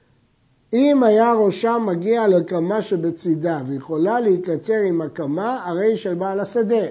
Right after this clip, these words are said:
ואם לאו, הרי של עני. מה פירוש הדבר? הרמב"ם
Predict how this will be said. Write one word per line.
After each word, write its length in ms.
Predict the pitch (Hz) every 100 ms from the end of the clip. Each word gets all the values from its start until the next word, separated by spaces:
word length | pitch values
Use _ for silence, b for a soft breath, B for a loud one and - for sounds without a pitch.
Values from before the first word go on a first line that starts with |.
| -
ואם 280 | 160 180 202
לאו, 380 | 247 262 240 208
הרי 300 | 180 220 220
של 240 | - 185
עני. 360 | 180 170 160 113 - _ _ b b b b b b b -
מה 180 | 160 240 233
פירוש 420 | 208 190 202 202
הדבר? 380 | 180 151 127 107 - _ _ _ _
הרמב"ם 460 | 147 156 190 254 269